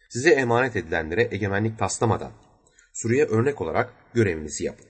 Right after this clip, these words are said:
Rabbin onayladığı bir gözetmen kendisini hizmet yapan birisi olarak görür ve sürünün önünden giderek onlara alçak gönüllülük konusunda yol gösterir. Kendisinin yapmak istemediği şeyleri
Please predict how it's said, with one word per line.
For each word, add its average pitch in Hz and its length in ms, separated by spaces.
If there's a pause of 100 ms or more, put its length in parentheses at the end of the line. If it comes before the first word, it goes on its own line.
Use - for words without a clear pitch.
(420)
Rabbin 113 240
onayladığı 117 600
bir 123 100
gözetmen 92 520
kendisini 98 640
hizmet 117 500
yapan 123 340
birisi 101 260
olarak 76 320
görür 131 260
ve 123 80
sürünün 110 440
önünden 98 420
giderek 104 380 (120)
onlara 120 500
alçak 104 420
gönüllülük 80 380
konusunda 110 440
yol 78 200
gösterir. - 520 (340)
Kendisinin 131 320
yapmak 156 320
istemediği 117 440
şeyleri 104 440